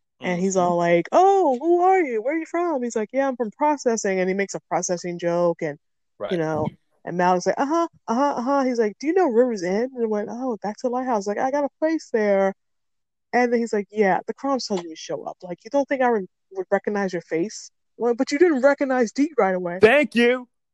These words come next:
Speaker 2: <laughs> Just, just saying.
Speaker 1: But I'm just saying, you didn't recognize D right away, but whatever.
Speaker 2: Exactly. Well, that's why I like this
Speaker 1: <laughs>
Speaker 2: episode a little bit better, 'cause, you know,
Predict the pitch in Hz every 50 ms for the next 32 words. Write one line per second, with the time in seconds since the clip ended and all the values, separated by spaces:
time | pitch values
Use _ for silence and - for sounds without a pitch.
0 | - 214 - - - - 523 - - - - - - - - - - - - -
1 | - - - - - - - - - - - - - - - - _ - - 370
2 | - - 554 539 - - - 339 - _ - - 494 571 440 453 440 - - -
3 | - 240 240 254 247 - _ - 247 262 285 - 262 226 226 233 - _ _ _
4 | _ _ _ - - - _ _ _ _ _ _ - - - - - - - -
5 | - - 262 269 285 294 - 330 277 240 233 254 262 277 262 240 262 262 247 247
6 | 247 233 226 208 - 226 220 226 214 190 - - - - - 269 269 _ - -
7 | 156 160 156 - - 185 202 208 - 156 147 156 165 180 - - 180 180 175 175
8 | - 339 - - 170 160 175 - 180 165 160 160 160 160 151 156 151 151 151 165
9 | 160 120 - 139 131 123 127 131 131 117 120 120 131